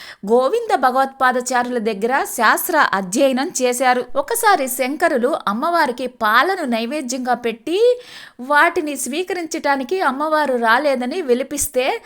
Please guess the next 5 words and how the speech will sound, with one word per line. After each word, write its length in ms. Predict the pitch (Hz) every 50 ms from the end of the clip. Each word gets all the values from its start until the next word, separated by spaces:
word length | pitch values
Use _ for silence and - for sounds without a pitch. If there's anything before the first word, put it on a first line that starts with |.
| - - - - - -
ఆ 140 | 269 285 277
తల్లి 420 | 269 262 269 262 285 359 427 392 - - -
ఆయన 280 | 214 240 247 254 247 254
ముందు 260 | 247 277 311 320 339
ప్రత్యక్షమై 840 | 330 - 233 247 247 240 339 339 349 - - - 262 233 247 277